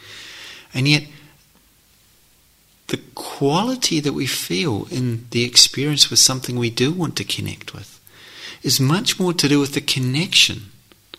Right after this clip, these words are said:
and the connectedness that happens than the thing we're connecting with. Of course, it's easier with something we want to be connected with,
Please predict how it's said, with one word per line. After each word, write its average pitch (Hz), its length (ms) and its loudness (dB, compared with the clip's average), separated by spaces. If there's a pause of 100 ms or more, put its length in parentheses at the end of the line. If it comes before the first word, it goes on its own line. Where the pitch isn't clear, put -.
(340)
and 120 140 -4
the - 60 -6
connectedness 131 1080 -2
that 98 140 -8
happens 113 600 -4 (380)
than 131 140 4
the 127 120 2
thing 127 560 -2
we're 101 100 -4
connecting - 540 -6
with. - 240 -18 (220)
Of - 100 -16
course, - 200 8
it's 170 160 6
easier 196 440 8
with 90 140 4
something 101 300 4
we 98 100 0
want 95 220 -2
to 95 60 -4
be 85 120 0
connected - 440 -4
with, - 340 -12